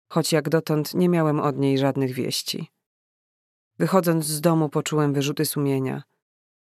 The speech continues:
Powinienem tam zostać. Powinienem czekać, trzymać wartę.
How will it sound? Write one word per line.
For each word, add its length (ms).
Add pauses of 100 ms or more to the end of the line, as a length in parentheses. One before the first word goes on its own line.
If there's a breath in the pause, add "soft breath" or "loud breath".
(140)
Powinienem 500
tam 200
zostać. 680 (320)
Powinienem 500
czekać, 500
trzymać 400
wartę. 500